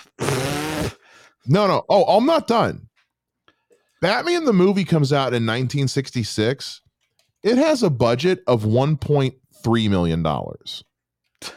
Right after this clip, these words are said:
Speaker 2: So its budget was barely more than that of the sixty-six Batman movie. And the sixty-six Batman movie, I think, looks better than this one. And I don't mean to keep dunking on your number three. I really don't.
Speaker 1: Oh, no, you're fine. I'm not upset.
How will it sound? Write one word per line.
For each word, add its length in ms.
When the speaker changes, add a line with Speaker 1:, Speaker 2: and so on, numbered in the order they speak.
Speaker 2:
So 560
its 220
budget 640
was 300
barely 680
more 340
than 200
that 200
of 80
the 80
sixty-six 560
Batman 480
movie. 320
And 100
the 80
sixty-six 500
Batman 420
movie, 340
I 120
think, 200
looks 180
better 200
than 120
this 200
one. 180
And 100
I 60
don't 200
mean 140
to 60
keep 180
dunking 280
on 100
your 100
number 220
three. 240
I 80
really 320
don't. 180
Speaker 1:
Oh, 40
no, 120
you're 180
fine. 300
I'm 140
not 200
upset. 380